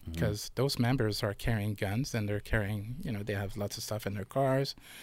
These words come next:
Speaker 2: You know, they could steal the car. They could do all kinds of stuff, right? So when, when you see sometimes, you know, it may look harsh. There's three guys on somebody, like, three police officers on, on trying to arrest somebody. But,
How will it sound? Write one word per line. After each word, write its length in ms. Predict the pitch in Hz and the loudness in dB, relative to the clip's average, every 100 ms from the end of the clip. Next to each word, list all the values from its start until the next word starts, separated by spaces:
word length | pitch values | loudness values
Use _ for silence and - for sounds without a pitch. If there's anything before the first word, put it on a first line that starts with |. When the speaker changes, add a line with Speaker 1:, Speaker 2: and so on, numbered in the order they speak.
| - | -8
Speaker 2:
You 60 | 127 | -4
know, 160 | 104 117 | -2 -2
they 140 | 123 98 | -4 -4
could 140 | - | -8
steal 240 | - 107 | -6 -4
the 100 | 101 | -6
car. 320 | - 139 127 127 | -2 2 4 2
They 80 | |
could 160 | 113 117 | -2 -2
do 100 | 107 | -2
all 60 | 104 | 0
kinds 240 | - 175 | 0 0
of 60 | 151 | -2
stuff, 320 | - 87 - | -4 -6 -6
right? 160 | 156 - - - - - - - | -6 -8 -20 -14 4 6 6 -2
So 580 | - - 123 120 120 117 117 - | -2 2 4 4 4 2 -4 -8
when, 220 | 156 156 - | -8 -6 -4
when 160 | 185 175 | 0 0
you 100 | 156 | 2
see 180 | - | 2
sometimes, 600 | 165 170 143 151 135 131 - - | 2 2 2 4 4 2 -8 -14
you 140 | 127 135 | -4 0
know, 80 | |
it 100 | 120 131 | 4 6
may 140 | 139 | 6
look 220 | 131 117 | 4 2
harsh. 320 | - 123 110 | 2 2 2
There's 300 | - 110 98 | -2 -2 -2
three 260 | - - 123 | -4 -2 0
guys 280 | 120 110 143 | 4 2 2
on 140 | 110 | -2
somebody, 540 | - 104 107 101 104 117 - - - - - 139 | -2 -2 0 0 -2 -8 -18 -20 -20 -20 -12 -6
like, 140 | 107 | -4
three 160 | - 117 | 0 -2
police 300 | - 123 117 | 2 0 2
officers 260 | 107 120 | 0 0
on, 260 | 107 107 104 | 0 -2 -4
on 140 | 107 | -6
trying 220 | 107 110 | -2 -2
to 100 | 101 | 0
arrest 260 | 107 107 147 | 0 2 2
somebody. 360 | 120 101 101 107 | 2 2 0 0
But, 240 | 110 107 | 0 -2